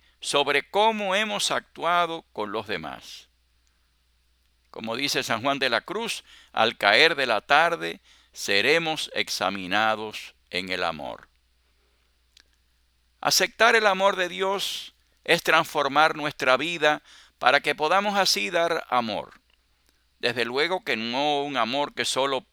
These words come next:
quede en palabras bonitas, sino uno que se traduce en acciones benéficas para el prójimo.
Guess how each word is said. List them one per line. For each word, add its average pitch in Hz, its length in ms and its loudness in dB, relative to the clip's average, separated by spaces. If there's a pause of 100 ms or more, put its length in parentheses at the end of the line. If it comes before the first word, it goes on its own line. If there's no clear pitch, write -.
(400)
quede 135 240 4
en 127 100 -2
palabras 110 500 2
bonitas, 90 760 -6 (420)
sino 123 320 -4
uno 175 400 -4
que 156 120 -4
se 117 180 -4
traduce 156 800 0 (380)
en 135 160 2
acciones 151 640 2
benéficas 120 760 0
para 92 240 -2
el 87 100 -6
prójimo. - 580 -10